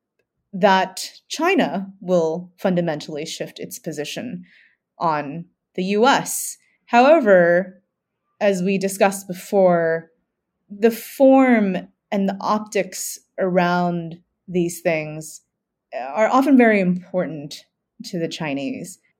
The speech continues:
And so if it's possible for the two leaders to reach some sort of acceptable articulation of what the bilateral relationship is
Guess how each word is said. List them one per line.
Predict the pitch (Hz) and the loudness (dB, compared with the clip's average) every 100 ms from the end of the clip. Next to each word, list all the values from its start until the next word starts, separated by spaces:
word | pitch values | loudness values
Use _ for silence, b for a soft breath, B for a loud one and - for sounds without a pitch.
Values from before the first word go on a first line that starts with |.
| - | -2
And | 214 220 | 0 0
so | 220 247 233 226 214 - _ _ | 2 6 6 6 2 -4 _ _
if | - 262 | 0 2
it's | 269 269 - | 2 0 -10
possible | - 320 330 320 226 208 196 185 | -2 0 0 0 2 2 2 0
for | 185 202 | -4 -2
the | 190 | -2
two | 185 - 233 220 208 | -6 -10 -6 -6 -6
leaders | 185 190 190 175 160 156 156 - - _ _ _ - | -6 -4 -2 0 -2 -4 -8 -14 -16 _ _ _ -8
to | 233 | -6
reach | 226 262 269 262 | -2 -2 -2 -4
some | - 233 240 | -2 0 0
sort | 233 208 185 | 0 0 2
of | 180 - _ _ _ | 0 -6 _ _ _
acceptable | - - - - 226 233 - 190 185 170 156 165 180 _ _ - | -8 -8 -8 -2 -2 -2 -4 -2 0 0 -2 -4 -10 _ _ -10
articulation | 196 - - 185 175 170 175 - 160 143 139 - _ _ _ | -6 -4 -4 0 0 0 -2 -6 -6 -8 -10 -12 _ _ _
of | 175 165 - | -2 -2 -4
what | 170 185 180 185 - | -2 2 2 0 -6
the | |
bilateral | 180 175 170 170 165 160 | -2 0 2 0 0 -2
relationship | 156 160 156 151 - 147 135 147 - - | -2 -6 -4 -6 -6 -12 -12 -12 -12 -8
is | 160 175 190 - | -6 -6 -8 -16